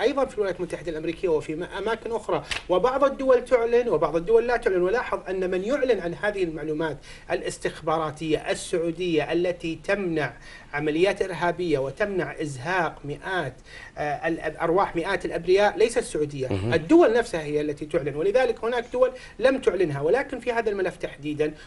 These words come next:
Speaker 1: ولأن رئيسة الوزراء البريطانية التي كانت وزيرة داخلية معنية بهذا الملف، فهي تعرف الدور السعودي القوي في محاربة الإرهاب، ليس داخل حدود السعودية ولكن أيضًا حتى خارجها، وهي حريصة عليها.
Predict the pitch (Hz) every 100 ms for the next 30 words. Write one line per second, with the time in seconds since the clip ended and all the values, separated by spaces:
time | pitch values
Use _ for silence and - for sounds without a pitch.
0 | - 131 151 190 240 185 - - - 139
1 | 180 196 226 175 156 160 143 147 147 143
2 | 143 139 139 - 147 185 202 175 180 185
3 | 156 160 156 160 160 143 147 147 233 269
4 | 226 190 180 165 156 160 165 - - -
5 | 156 160 147 208 180 156 - 139 135 175
6 | 156 139 160 - - 151 151 175 147 151
7 | - 202 185 175 196 185 190 190 - -
8 | 180 160 147 170 165 147 143 - 139 147
9 | 135 190 233 240 233 - 170 180 165 -
10 | 147 151 151 156 - - - 143 180 180
11 | 170 190 175 151 - 208 - 156 - 190
12 | 214 214 196 165 214 185 160 160 196 190
13 | 165 170 208 220